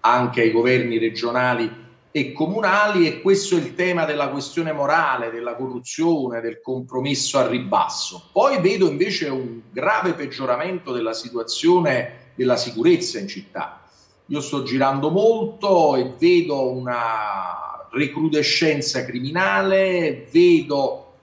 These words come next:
un controllo del territorio in affanno, un sindaco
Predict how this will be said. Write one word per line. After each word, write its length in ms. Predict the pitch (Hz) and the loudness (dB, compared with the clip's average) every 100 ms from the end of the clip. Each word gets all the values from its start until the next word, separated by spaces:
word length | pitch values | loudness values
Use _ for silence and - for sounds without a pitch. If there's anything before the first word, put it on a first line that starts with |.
| _ | _
un 180 | 147 135 | -14 -10
controllo 680 | 151 143 131 160 170 156 147 | -6 -6 -4 2 4 4 2
del 180 | 131 127 | 0 -4
territorio 640 | 143 135 127 143 139 131 | -2 -2 0 0 2 2
in 80 | 135 | 2
affanno, 1120 | 135 - 185 185 185 180 180 180 175 - - | -2 0 2 4 2 0 2 4 4 4 -2
un 180 | 185 165 | -2 -2
sindaco 1040 | - 175 165 147 143 135 135 127 117 | -4 -2 -4 0 0 0 0 0 0